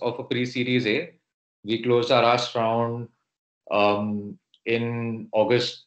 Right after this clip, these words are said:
twenty nineteen during the pandemic, and we've closed a total of three million dollars,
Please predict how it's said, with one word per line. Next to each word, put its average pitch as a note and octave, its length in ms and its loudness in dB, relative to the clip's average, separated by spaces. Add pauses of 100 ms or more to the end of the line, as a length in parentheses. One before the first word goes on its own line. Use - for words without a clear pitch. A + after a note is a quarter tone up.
twenty A2 220 0
nineteen A2+ 440 0
during A2 240 0
the A2+ 80 -2
pandemic, G#2+ 540 0 (720)
and G2+ 300 -4
we've G#2+ 260 -2
closed A#2+ 280 2
a B2 80 0
total A#2+ 340 2
of A#2 160 -2 (100)
three A#2 100 -2
million A2+ 280 -2
dollars, - 560 -4